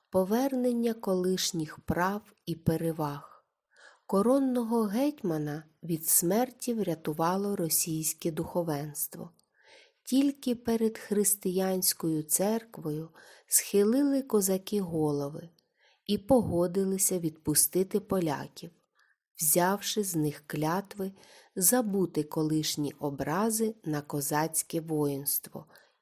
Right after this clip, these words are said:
і залишити християнські церкви. Тільки Тарас Бульба не вірив клятвам поляків і закликав не вірити і інших козаків.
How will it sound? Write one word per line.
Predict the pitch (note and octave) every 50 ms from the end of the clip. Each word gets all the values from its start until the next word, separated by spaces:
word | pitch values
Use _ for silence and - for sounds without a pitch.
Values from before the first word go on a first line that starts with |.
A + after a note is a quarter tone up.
| _ -
і | F3+ E3 D#3+
залишити | D3+ - D#3+ D3+ D3 C#3+ D3 C#3+ - - - - F3+ G#3+ A3 A3 - A#3 A#3+ C4 -
християнські | - - - D#3 D3 D3 - - - - D3+ C#3+ D3+ D3 D3 C#3+ C#3+ D3 D3 - - - - D#3+
церкви. | D#3 E3 - - D3+ C#3 C3+ C3 - _ - - - - - _ _ _ _ _ _ _ _ _ _ _ _ _ _
Тільки | - A#3+ C4+ C#4+ C4+ C4+ - - A#3+
Тарас | A#3 - A3+ A3 A3 A3 A3 G#3+ G3+ G3+
Бульба | F3+ E3+ E3+ E3+ D#3+ D#3 D3 C#3+ C#3+ C#3+ C3 C#3+ - _ _ _ -
не | - E3+ D#3+ D#3+ D#3+ D#3 D3+
вірив | D3+ D#3 D3+ D3+ D3 D3 C#3+ - - -
клятвам | - D3+ D#3+ E3+ G3 G#3+ G#3+ - - G#3 G3+ G3 G3+
поляків | G3 - G3 G3 F#3+ F#3+ F#3+ F#3+ F#3 F#3+ - - F#3 - _ _ _ - - - - - _ _ _
і | - A#3+ C4
закликав | B3 - A#3+ A#3 A#3 - G#3+ G#3 G#3 G3+ - - G#3 G#3 G#3+ A3 G3+
не | E3+ D#3 D#3 D3+ C#3+
вірити | D3+ D#3 D#3+ F3+ F#3+ G3 G3+ G3 - - G3+ G3 - - -
і | F#3 F3 - -
інших | - D3+ D3+ D3+ D3 D3+ D3+ - - - D#3 - - -
козаків. | - D#3+ D#3 D3+ D3+ D3 D3 - - C3+ C#3 C#3+ -